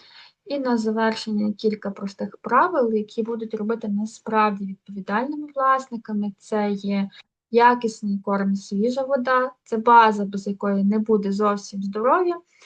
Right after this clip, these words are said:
Смаколики тільки в міру, пам'ятаємо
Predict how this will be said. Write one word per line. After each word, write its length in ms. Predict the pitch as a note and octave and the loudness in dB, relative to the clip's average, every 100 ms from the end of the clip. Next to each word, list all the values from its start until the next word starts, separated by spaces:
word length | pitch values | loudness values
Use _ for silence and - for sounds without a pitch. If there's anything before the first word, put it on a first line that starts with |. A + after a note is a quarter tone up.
| - _ | -20 _
Смаколики 760 | - B3 - B3+ A3+ G3+ G3+ G3+ | -6 -2 2 4 6 4 -2 -12
тільки 520 | - C#4+ D#4 - C#4+ | -6 -6 -6 -8 -6
в 40 | |
міру, 380 | C#4 C#4 C4 A#3+ | -4 0 0 0
пам'ятаємо 680 | G#3+ A3 B3 B3 A3+ G3+ | 0 0 0 2 0 0